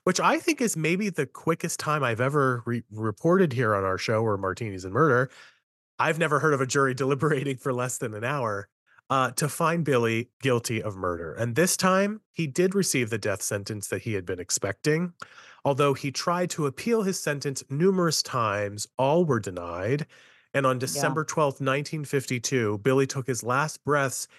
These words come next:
Speaker 1: inside a gas chamber, of all things, in San Quentin Prison. Following his death, his body was put on display to the public, where over fifteen thousand people came to see him.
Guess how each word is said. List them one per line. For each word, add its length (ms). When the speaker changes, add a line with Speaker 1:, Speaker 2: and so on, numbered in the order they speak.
Speaker 1:
inside 400
a 100
gas 500
chamber, 540
of 100
all 160
things, 540
in 160
San 300
Quentin 400
Prison. 680
Following 380
his 200
death, 300
his 180
body 260
was 140
put 300
on 160
display 720
to 200
the 120
public, 840
where 180
over 240
fifteen 760
thousand 640
people 500
came 400
to 140
see 320
him. 280